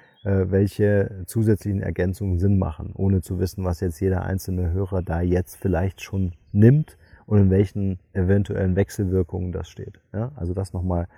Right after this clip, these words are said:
an euch als Aufruf.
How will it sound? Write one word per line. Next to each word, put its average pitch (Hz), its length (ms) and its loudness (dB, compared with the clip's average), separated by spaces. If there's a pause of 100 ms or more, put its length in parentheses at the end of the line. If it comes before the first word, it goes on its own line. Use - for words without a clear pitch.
(600)
an 123 180 4
euch 113 640 2 (220)
als 101 180 -6
Aufruf. 92 460 -4